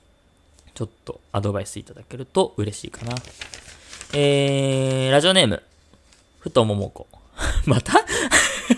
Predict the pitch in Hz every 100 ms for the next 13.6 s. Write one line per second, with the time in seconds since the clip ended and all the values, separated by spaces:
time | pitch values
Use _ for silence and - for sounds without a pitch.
0 | - - 294 - - - - - - -
1 | 214 - 135 113 104 101 104 107 101 101
2 | - - - - - - - 113 107 104
3 | 104 101 101 104 - _ _ _ _ _
4 | _ _ _ _ _ _ _ _ _ -
5 | 311 339 - 330 330 196 156 123 113 123
6 | 120 110 104 107 175 - 147 113 113 117
7 | 113 - - 117 117 113 - 104 107 -
8 | 110 110 113 113 101 98 104 123 - _
9 | _ _ - - - _ - 294 339 359
10 | - 349 370 214 202 151 120 117 170 214
11 | 220 - _ _ 277 320 330 311 285 277
12 | 320 190 165 156 - 156 151 - 110 117
13 | 101 101 - 123 110